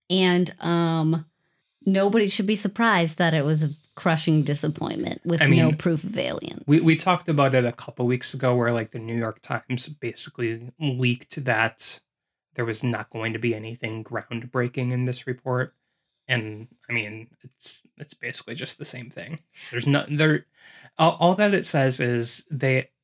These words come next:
Speaker 2: acknowledge that U F Os are a thing and they see them all the time, but they don't know what they are. That's not likely aliens, but they can't rule it out.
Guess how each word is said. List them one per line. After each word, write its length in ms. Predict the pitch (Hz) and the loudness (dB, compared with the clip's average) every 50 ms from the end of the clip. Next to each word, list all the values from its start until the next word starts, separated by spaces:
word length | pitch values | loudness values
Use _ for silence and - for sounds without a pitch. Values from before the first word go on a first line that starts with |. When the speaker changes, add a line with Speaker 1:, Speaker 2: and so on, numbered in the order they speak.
| _ _ - | _ _ -2
Speaker 2:
acknowledge 640 | 151 131 - 131 120 123 127 123 131 139 131 - - | -2 0 0 0 2 4 4 4 4 2 2 0 -2
that 180 | 143 135 139 | -4 -2 0
U 140 | 135 127 123 | 0 2 2
F 120 | 123 127 | 0 0
Os 200 | - 127 127 123 | -2 -2 -2 -2
are 100 | 120 117 | -2 -2
a 80 | 120 120 | -4 -4
thing 560 | 120 _ - 123 117 117 117 117 120 127 - - | -4 _ -4 -4 -2 -2 -2 -4 -4 -6 -6 -2
and 180 | - 123 120 117 | -2 -2 0 0
they 140 | 120 117 113 | -2 -4 -2
see 300 | - - - - 117 120 | -2 -4 -4 -4 -4 -2
them 420 | 120 123 113 117 120 120 120 - - | -2 -2 0 0 0 -2 -2 -4 -4
all 240 | 123 127 127 127 | 0 0 0 2
the 140 | 123 139 135 | 2 0 -2
time, 480 | 131 - 127 123 120 123 127 123 120 123 _ _ _ _ _ _ _ - | -2 -2 -2 -2 0 0 0 -2 -4 -6 _ _ _ _ _ _ _ -12
but 120 | - 127 - | -12 -6 -4
they 120 | 113 110 | -4 -4
don't 240 | 117 - 117 120 127 | -4 -6 -8 -6 -2
know 100 | 127 123 | 0 0
what 140 | 123 120 - | 0 0 2
they 140 | 123 117 | 0 0
are. 420 | 113 107 113 113 110 110 110 113 _ _ _ _ _ _ _ _ _ _ _ _ _ _ _ | 0 0 0 -2 -2 -2 -6 -8 _ _ _ _ _ _ _ _ _ _ _ _ _ _ _
That's 320 | 156 131 120 - - - 127 | -6 -6 -6 -4 -4 -2 0
not 320 | 120 123 131 135 - - | 2 2 2 2 2 -2
likely 500 | 135 135 139 147 143 - 170 160 165 170 | 2 4 4 4 4 2 2 2 4 4
aliens, 600 | 165 160 165 165 165 165 160 156 147 - - - _ _ _ - | 4 4 4 4 4 4 2 2 0 -2 -6 -8 _ _ _ -10
but 140 | - 117 - | -10 -10 -6
they 220 | - 117 110 - _ | -6 -6 -6 -8 _
can't 340 | - - 147 117 117 - - 160 | -10 -6 -4 -4 -4 -6 -6 -6
rule 380 | 131 123 120 117 120 120 120 | -4 -2 0 0 0 -2 -2
it 100 | 120 120 123 | -4 -6 -6
out. 240 | 127 117 - - - | -8 -10 -10 -12 -16